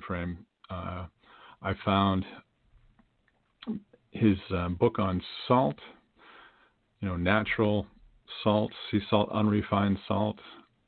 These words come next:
and how important it is for our health, and his book on iodine. In that book, uh, was the first, I mean, I'd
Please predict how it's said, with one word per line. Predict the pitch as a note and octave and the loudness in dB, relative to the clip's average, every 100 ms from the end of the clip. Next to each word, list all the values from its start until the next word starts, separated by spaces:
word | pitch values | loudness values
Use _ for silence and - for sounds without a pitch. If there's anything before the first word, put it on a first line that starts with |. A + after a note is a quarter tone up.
| _ | _
and | G#2 F#2+ F2 | -4 -2 -2
how | - G2 F#2+ | 0 2 4
important | F#2 - G2+ G2 G2 | 0 0 0 2 0
it | F#2+ | 0
is | F#2 - | -2 -8
for | - F2+ | -6 -4
our | E2+ | -4
health, | E2 G2+ G2 G#2 - _ - - - - - _ _ | -4 -2 -2 -4 -10 _ -20 -18 -18 -20 -20 _ _
and | A2 G2+ G2+ - | 4 6 4 2
his | - F#2+ | -4 -4
book | - G#2+ G2 | 0 0 0
on | G2 F2+ | -2 -2
iodine. | - G2+ G2 F#2+ D#2+ C2+ G2 - _ _ _ _ _ - - - _ - | -2 -2 -2 0 -2 -4 -8 -14 _ _ _ _ _ -20 -20 -20 _ 2
In | C#3 D3 | 4 6
that | C3 A2+ | 6 4
book, | G2+ G2 A2+ - - | 6 6 4 -10 -12
uh, | - - | -10 -6
was | C#3+ G2+ - | -2 -2 0
the | F#2+ - | -4 2
first, | A2 - - - - - _ _ _ _ _ _ _ _ _ _ _ - | 2 2 -10 -12 -16 -20 _ _ _ _ _ _ _ _ _ _ _ 2
I | |
mean, | A2+ | 6
I'd | G#2+ | 6